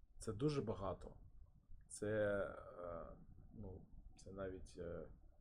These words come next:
катастрофічне падіння, скажімо так. Е,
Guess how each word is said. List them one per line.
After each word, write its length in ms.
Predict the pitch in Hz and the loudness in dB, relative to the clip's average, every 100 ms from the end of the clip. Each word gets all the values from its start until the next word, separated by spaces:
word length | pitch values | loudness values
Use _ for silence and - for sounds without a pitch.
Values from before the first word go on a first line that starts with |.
| - | -16
катастрофічне 840 | - 107 104 - 110 156 156 - 127 | -8 -4 -2 -2 0 2 2 4 2
падіння, 600 | - 113 104 101 90 85 | 4 0 2 0 0 -2
скажімо 500 | - 95 87 90 92 | -4 -4 -4 -4 -2
так. 400 | - 95 - - - - - - - - - - | 2 2 2 -6 -12 -16 -14 -14 -14 -16 -16 -16
Е, 40 | - | -12